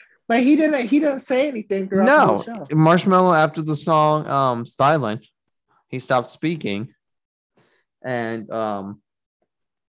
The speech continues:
Speaker 2: yeah, so it doesn't make sense for him to been on, been on Wild 'N Out.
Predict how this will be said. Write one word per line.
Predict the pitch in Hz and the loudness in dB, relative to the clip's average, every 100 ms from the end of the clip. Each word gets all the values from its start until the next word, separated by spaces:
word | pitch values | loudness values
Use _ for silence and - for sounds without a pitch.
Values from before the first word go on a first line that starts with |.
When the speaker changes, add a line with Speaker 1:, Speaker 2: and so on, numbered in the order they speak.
| _ _ _ - | _ _ _ -6
Speaker 2:
yeah, | 196 175 | 0 0
so | 123 143 | 2 2
it | 131 | 2
doesn't | 170 190 175 | 2 0 0
make | 156 | -2
sense | - - 151 147 | -4 -4 -2 -2
for | 131 | -6
him | 127 120 | -8 -8
to | |
been | 104 117 | -6 -4
on, | 107 101 | -4 -8
been | 175 120 113 | -10 -4 -2
on | 107 101 | -2 -2
Wild | 101 101 95 | 0 -2 -4
'N | 90 | -8
Out. | 90 | -8